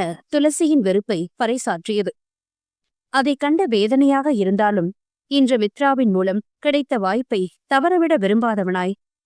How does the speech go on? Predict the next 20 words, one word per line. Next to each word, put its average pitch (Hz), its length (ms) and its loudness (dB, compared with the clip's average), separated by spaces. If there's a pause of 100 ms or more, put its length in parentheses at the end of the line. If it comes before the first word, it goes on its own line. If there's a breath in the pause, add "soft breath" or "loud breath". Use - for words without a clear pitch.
தன் 294 200 4
முகம் 349 240 0
நோக்காதவளின் 254 680 0
கரம் 208 320 -2
பற்றினான் 196 540 -2
கிருஷ்ணா. 196 420 -4 (1300)
துளசி 339 380 0
அவனது 226 340 -2
கரத்தின் 208 520 -2
ஸ்பரிசத்தை 262 600 -2
உணர்ந்தவள் 190 480 0 (420)
எந்த 302 320 2
உணர்ச்சியுமின்றி 220 800 0 (400)
கல் 262 220 2
போன்ற 302 360 2
முகத்துடன் 208 560 0
அமர்ந்திருக்க 196 520 -2 (440)
கிருஷ்ணா 311 440 0
பேச 208 320 -4
ஆரம்பித்தான். 180 560 -2